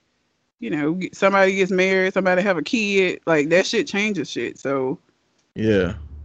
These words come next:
Speaker 1: I mean, we, this isn't what we do, um, full time,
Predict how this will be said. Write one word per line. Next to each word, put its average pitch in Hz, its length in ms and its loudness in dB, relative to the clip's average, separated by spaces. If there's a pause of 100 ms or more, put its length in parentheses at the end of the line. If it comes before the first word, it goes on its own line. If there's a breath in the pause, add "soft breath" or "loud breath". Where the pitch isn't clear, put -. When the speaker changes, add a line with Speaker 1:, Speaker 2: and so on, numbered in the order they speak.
(180)
Speaker 1:
I 156 60 -2
mean, 151 300 4
we, 185 420 -2
this 185 280 2
isn't 196 260 4
what 165 140 6
we 165 120 4
do, 170 600 0 (560)
um, 160 640 0 (140)
full 190 300 6
time, 160 580 2